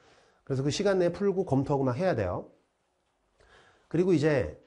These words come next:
어려운 문제만 틀리는 게 아니라 알고 있는 문제 실수해서 틀리는 경우 있잖아요. 실수를 줄이기 위한, 어, 크게 세 개, 세 가지 목적이에요. 개념 복습, 빨리, 빨리 풀기, 그러니까 속도 향상,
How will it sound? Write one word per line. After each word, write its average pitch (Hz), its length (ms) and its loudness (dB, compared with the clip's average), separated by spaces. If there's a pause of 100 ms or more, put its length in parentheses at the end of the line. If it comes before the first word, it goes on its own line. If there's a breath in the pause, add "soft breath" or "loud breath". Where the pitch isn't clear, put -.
(140)
어려운 165 280 2
문제만 180 280 2
틀리는 170 280 0
게 156 60 0
아니라 143 280 -2
알고 190 600 2
있는 190 160 2
문제 165 160 0
실수해서 175 400 -4
틀리는 185 260 -2
경우 160 200 -2
있잖아요. 107 500 -6 (640)
실수를 254 580 -2
줄이기 110 400 -4
위한, 82 220 -6 (540)
어, 107 180 -6
크게 240 360 2
세 202 420 4
개, 202 280 4
세 170 200 0
가지 175 180 0
목적이에요. 87 440 -6 (400 soft breath)
개념 156 300 4
복습, 214 400 0 (920)
빨리, 202 580 2
빨리 196 380 2
풀기, 170 300 0
그러니까 240 260 -6
속도 214 540 2 (360)
향상, 170 420 -2